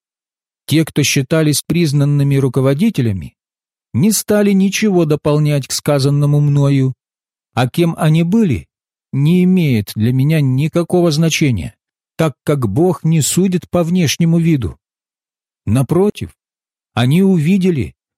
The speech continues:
что мне вверена добрая весть, предназначенная для необрезанных, подобно тому, как кефе для обрезанных, поскольку тот,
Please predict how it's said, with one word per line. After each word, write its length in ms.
что 240
мне 360
вверена 680
добрая 500
весть, 440
предназначенная 960
для 240
необрезанных, 960
подобно 480
тому, 480
как 160
кефе 480
для 300
обрезанных, 760
поскольку 540
тот, 340